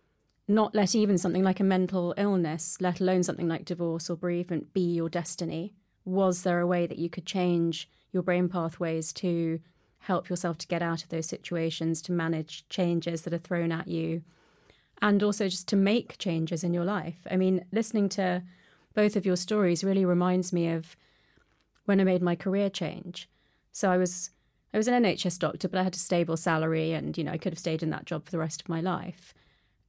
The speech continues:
Everybody asks me about this massive risk that I took. But I think that staying in that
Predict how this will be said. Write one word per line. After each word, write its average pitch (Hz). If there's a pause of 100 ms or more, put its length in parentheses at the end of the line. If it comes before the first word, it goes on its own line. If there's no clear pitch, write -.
(200)
Everybody 190 (800)
asks 190
me 180
about 175
this 175
massive 175
risk 190
that -
I 170
took. - (800)
But 208
I 208
think 202
that -
staying 196
in 170
that 165